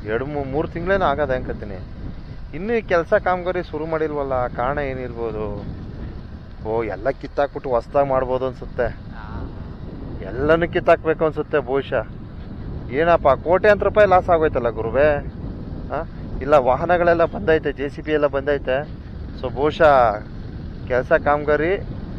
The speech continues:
Speaker 1: ನಡೆಯೋ ಒಂದು ಮುನ್ಸೂಚನೆಗಳು ಕಾಣಿಸ್ತಾ ಐತೆ. So ಇದುವೇ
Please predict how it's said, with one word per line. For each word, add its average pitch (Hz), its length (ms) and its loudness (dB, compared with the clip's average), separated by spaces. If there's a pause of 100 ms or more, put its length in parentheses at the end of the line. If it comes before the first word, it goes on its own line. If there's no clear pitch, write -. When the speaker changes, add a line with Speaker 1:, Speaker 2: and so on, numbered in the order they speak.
(280)
Speaker 1:
ನಡೆಯೋ 160 320 4 (320)
ಒಂದು 127 460 0
ಮುನ್ಸೂಚನೆಗಳು 143 720 -2
ಕಾಣಿಸ್ತಾ 123 340 -2
ಐತೆ. 131 240 2 (1400)
So 131 120 -4
ಇದುವೇ 202 280 10